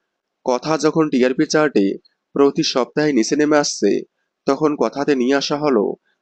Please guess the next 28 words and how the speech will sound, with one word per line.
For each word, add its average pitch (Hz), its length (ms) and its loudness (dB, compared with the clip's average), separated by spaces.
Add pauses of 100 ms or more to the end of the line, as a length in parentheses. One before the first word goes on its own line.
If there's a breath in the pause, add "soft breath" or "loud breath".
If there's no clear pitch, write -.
(140)
বড়সড় 143 540 0
চমক। 98 400 -2 (360)
যে 135 180 2
চমক 143 420 0 (540)
পুরাই 160 300 4 (100)
আনএক্সপেক্টেড 143 680 0
ছিল। 101 260 0 (580)
দেখা 127 300 -4
যাক 156 260 -2
এত 117 200 -2
বড় 151 220 2
চমক 147 360 0
দেখার 110 280 -2
পরেও 131 320 0 (420)
আগামী 139 320 -2
সপ্তাহে 156 440 0 (100)
কথার 143 400 -2
টিআরপি 127 460 0 (420)
কতটা 151 340 2 (100)
ইমপ্রুভ 127 400 0
করতে 147 300 0
পারে। 101 280 0 (580)
তবে 139 220 2 (120)
আগেই 120 340 0
যেমনটা 127 420 0
ধারণা 120 340 -2
করা 135 180 0
হয়েছিল 139 400 -2